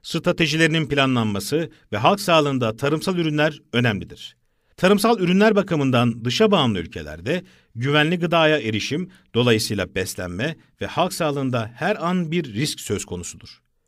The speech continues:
Ülkemiz sahip olduğu coğrafi koşullar nedeniyle pek çok tarım ürününde kendine yeter bir ülke konumundadır. Ancak üretimden beklenen faydanın sağlanması ve kaynakların ekonomik kullanımı için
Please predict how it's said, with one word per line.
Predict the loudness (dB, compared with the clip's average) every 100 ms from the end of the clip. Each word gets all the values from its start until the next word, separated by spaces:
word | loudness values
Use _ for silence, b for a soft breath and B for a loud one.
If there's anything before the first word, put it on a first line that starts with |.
| -6
Ülkemiz | -4 -2 -2 -4 -10 b b
sahip | -2 2 2 4
olduğu | 4 2
coğrafi | 4 4 4 2 0
koşullar | 0 0 0 0 -2
nedeniyle | -6 -16 -18 -8 -6 -6 b b 0
pek | 0 2
çok | -4 -2
tarım | -2 0
ürününde | 0 0 -4 -8 -10 -10 b b
kendine | -4 -2 0
yeter | 0 0 -2 -2
bir | -2
ülke | -2 -2
konumundadır. | -2 0 0 -2 -8 -16 -20 -20 _ _ _ _
Ancak | -4 0 -2 -4 _ b b b
üretimden | 2 2 2 0 2 2
beklenen | 0 0 -2
faydanın | 0 -2 0 -2
sağlanması | -2 -4 -6 -10 -12 -4 -4 -4 b b b
ve | -6
kaynakların | -4 -4 -4 -2 -2 -2 -4 -6
ekonomik | -8 -6 -6 -6 -4
kullanımı | 0 2 2 -2
için | -6 -10 -10